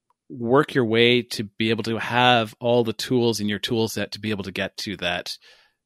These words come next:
dungeon in the first place, to then be able to tackle this maybe minor puzzle. But I, I think that's part of what makes all these,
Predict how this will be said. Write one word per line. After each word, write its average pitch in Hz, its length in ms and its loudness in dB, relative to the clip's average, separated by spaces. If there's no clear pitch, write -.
dungeon 98 480 -4
in 95 100 -14
the 87 60 -10
first 87 300 -10
place, 87 280 -8
to 156 140 -2
then 143 220 6
be 123 100 4
able 107 180 2
to - 60 -8
tackle 107 320 -2
this 98 280 -6
maybe 123 240 -4
minor 101 280 -2
puzzle. 90 480 -6
But 127 140 -4
I, 131 300 0
I 131 40 2
think 151 160 -2
that's 143 160 0
part 135 240 0
of 123 100 0
what 123 220 0
makes 117 240 -2
all 107 80 -2
these, 104 320 -8